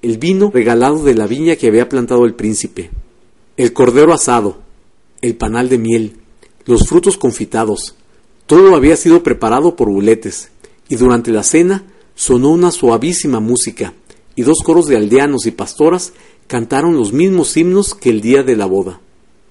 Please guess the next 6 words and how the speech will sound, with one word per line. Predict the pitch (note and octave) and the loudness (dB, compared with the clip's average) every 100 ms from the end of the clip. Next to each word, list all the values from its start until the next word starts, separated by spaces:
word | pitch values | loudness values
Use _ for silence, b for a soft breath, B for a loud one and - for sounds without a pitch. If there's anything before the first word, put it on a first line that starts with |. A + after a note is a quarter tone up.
| _ b b b | _ b b b
Buletes | A#2+ C3 F3 G#3 | 2 4 4 2
contestó | D#3 C3 - - F3 F#3 | 0 -2 -2 0 4 4
el | C3+ | 2
nombre | C3 D3+ C3 | 0 2 2
del | G#2 | 2
rey, | G#2 A2+ G2+ | 0 0 -2